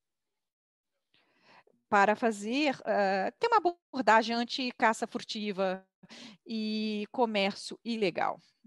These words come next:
Em Botsuana, as partes interessadas,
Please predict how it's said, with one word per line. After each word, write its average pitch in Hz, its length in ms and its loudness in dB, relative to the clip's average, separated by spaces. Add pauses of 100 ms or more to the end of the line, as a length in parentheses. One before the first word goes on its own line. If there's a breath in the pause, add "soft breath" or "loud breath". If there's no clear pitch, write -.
(3250)
Em 175 120 -8
Botsuana, 170 680 -4 (1800 soft breath)
as 180 240 -6
partes 175 440 -6
interessadas, 160 1000 -6